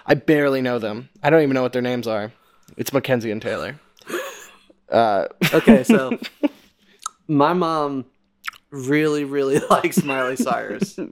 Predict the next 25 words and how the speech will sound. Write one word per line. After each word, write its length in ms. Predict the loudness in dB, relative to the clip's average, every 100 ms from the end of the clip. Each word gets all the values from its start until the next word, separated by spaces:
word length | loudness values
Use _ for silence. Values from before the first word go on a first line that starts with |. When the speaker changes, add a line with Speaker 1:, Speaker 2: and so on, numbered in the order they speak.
| 4
Speaker 1:
Yes. 480 | 6 6 2 -6 -20 _ _ _ _ _ -6 0
Speaker 2:
And 120 | 0
I 120 | 0
mean 480 | -2 -4 -4 -6 -10 _ _ _ _ _ _ _ _ _ _ 4
Speaker 1:
If 80 |
you 180 | 6 8
rate 200 | 6 6
this 180 | 2 2 0
any, 320 | 2 0 -2 -4 -4
super 380 | -2 -2 2 4
low, 260 | 6 6 4
she 240 | -2 0
will 180 | 4 4
disown 440 | 4 0 2 0 0
you. 140 | 2
Speaker 2:
No, 260 | 4 4 2
yeah, 240 | -2 -4
yeah, 200 | -4 -4
yeah. 320 | -4 -2 -2
And 100 | -6 -14 -20 -20 _
Speaker 1:
So. 260 | 4 6 8
Speaker 2:
it's 80 | 6
not 220 | 2 0
that 140 | -2 -6
she, 400 | -2 -2 -2